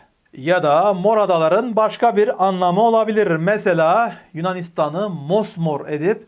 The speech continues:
bayrak dikeceğimiz yerler mor olarak işaretlenmiş olabilir. Yunan, Sirtakiler, morarmaya hazır mısınız?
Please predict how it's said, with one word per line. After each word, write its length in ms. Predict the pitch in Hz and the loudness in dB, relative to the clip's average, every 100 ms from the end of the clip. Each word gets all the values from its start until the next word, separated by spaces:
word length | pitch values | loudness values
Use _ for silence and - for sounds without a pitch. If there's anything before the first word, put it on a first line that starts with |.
| _ | _
bayrak 540 | 139 135 160 170 196 190 | -8 -2 0 0 -4 -6
dikeceğimiz 960 | - 147 139 131 127 147 190 175 127 | -8 -6 -4 -4 -4 -8 -8 -10 -10
yerler 500 | 139 135 120 127 190 190 - | -4 -4 -4 -4 -4 -6 -18
mor 420 | 127 127 180 175 | -18 -4 -2 0
olarak 480 | 131 120 165 196 - - | -2 -4 -4 -6 -10 -12
işaretlenmiş 840 | 170 160 143 131 139 143 196 208 | -8 -6 -8 -8 -8 -8 -6 -2
olabilir. 680 | 208 202 202 180 135 - _ _ 156 | 0 0 0 0 -2 -10 _ _ -10
Yunan, 500 | 151 147 156 196 202 _ _ | -4 0 0 -2 -8 _ _
Sirtakiler, 840 | - 151 196 196 202 175 131 113 - - | -14 -8 -6 -4 0 0 -2 -6 -18 -16
morarmaya 720 | 135 147 151 147 147 151 135 | -8 -4 -4 -4 -4 -4 -4
hazır 220 | 143 156 | -6 -8
mısınız? 540 | 226 208 190 156 131 | -8 -10 -10 -8 -8